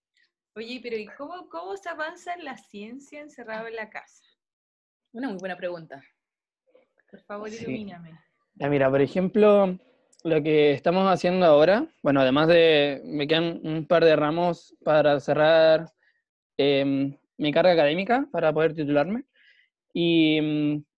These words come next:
Speaker 3: además de eso, y los documentos que tenemos que leer frecuentemente, que son papers o reviews de diferentes investigaciones, lo que hacemos es,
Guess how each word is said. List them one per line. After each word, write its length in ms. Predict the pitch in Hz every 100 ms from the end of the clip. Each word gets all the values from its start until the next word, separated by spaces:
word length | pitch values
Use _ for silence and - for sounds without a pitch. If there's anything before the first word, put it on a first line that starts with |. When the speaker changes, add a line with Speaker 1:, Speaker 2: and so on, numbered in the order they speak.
| -
Speaker 3:
además 400 | 151 160 175 196
de 160 | 202 220
eso, 300 | 220 247 233
y 80 |
los 160 | 196 185
documentos 380 | 165 165 180 202
que 80 | 185
tenemos 260 | 175 185
que 100 | 180
leer 140 | 180 190
frecuentemente, 800 | 202 180 180 170 165 185 226 220
que 80 |
son 240 | - 180 156
papers 580 | 147 160 170 185 185 185
o 100 | 151
reviews 560 | 147 139 156 180 - -
de 180 | 143
diferentes 380 | 147 143 147 151
investigaciones, 720 | 170 160 196 180 160 196 233 - _ _ _ _ _ _ _ -
lo 140 | 151
que 80 | 151
hacemos 400 | 147 185 208 208
es, 260 | 196 208